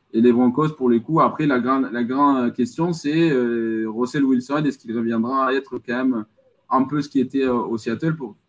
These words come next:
pour moi, à Seattle, pour moi, il a pas besoin. Je rappelle quand même à tout le public que l'année dernière, la défense des Broncos a permis dix-neuf points en moyenne. Donc, euh, si les Broncos avaient marqué vingt points dans tous ces matchs, ils auraient gagné tous ces matchs.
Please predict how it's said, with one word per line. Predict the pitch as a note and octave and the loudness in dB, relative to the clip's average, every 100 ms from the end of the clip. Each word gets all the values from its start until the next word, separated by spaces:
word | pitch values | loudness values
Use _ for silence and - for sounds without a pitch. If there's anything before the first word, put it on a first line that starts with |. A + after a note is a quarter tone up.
| _ | _
pour | A2+ | -4
moi, | A#2 D3 C#3+ A#2 | 0 2 2 0
à | A2+ | -2
Seattle, | A#2+ A2 D#3+ E3 - - _ | -4 -4 -2 -4 -6 -20 _
pour | B2 | 2
moi, | F3 | 4
il | D#3+ | 4
a | |
pas | D3+ | 2
besoin. | D3+ C#3 D3 E3 D#3+ _ _ | 2 2 2 0 -2 _ _
Je | A#2+ | 0
rappelle | B2+ C3 E3 D3 | 2 2 2 -2
quand | D3 | -2
même | D3 C#3 | 0 -2
à | |
tout | B2+ C#3+ | -2 0
le | C3 | 0
public | B2+ B2+ D#3 D#3+ | -2 -4 -2 0
que | C3+ | 0
l'année | B2 B2 C3 | 2 2 0
dernière, | B2+ B2+ D3 D3 | 0 0 0 0
la | B2+ A#2+ | -2 0
défense | B2 D3 C3+ | 0 0 0
des | B2+ A#2 | 2 0
Broncos | A2+ A#2+ A#2 E3 | 0 -6 -4 -4
a | C3+ | -4
permis | B2 B2 C#3 | -2 0 0
dix-neuf | C#3 B2+ C#3+ | -2 -6 -6
points | - D3 | 0 0
en | C3 | 2
moyenne. | C3 D3 F3 | 0 0 0
Donc, | C#3 A#2 | 0 0
euh, | A#2+ G#2+ _ _ _ _ | -2 -4 _ _ _ _
si | - F3+ G3+ F#3 D#3+ _ _ - | -10 -2 0 0 -6 _ _ -2
les | C3+ E3 E3 | 2 4 4
Broncos | D#3 D3+ D#3+ F3 D#3+ | 4 0 2 0 0
avaient | B2+ B2+ | 2 2
marqué | C3 - C#3 | 2 0 0
vingt | D#3 D#3+ | 0 2
points | E3 | 2
dans | D3+ B2+ | 2 0
tous | F#3+ G3 | -2 -2
ces | E3 | 0
matchs, | E3+ E3+ | -2 -4
ils | C3+ B2+ | -4 0
auraient | B2+ | 0
gagné | B2+ C3+ | 2 0
tous | C3 E3+ | -2 -8
ces | D#3+ | -4
matchs. | B2+ G2+ _ | -4 -6 _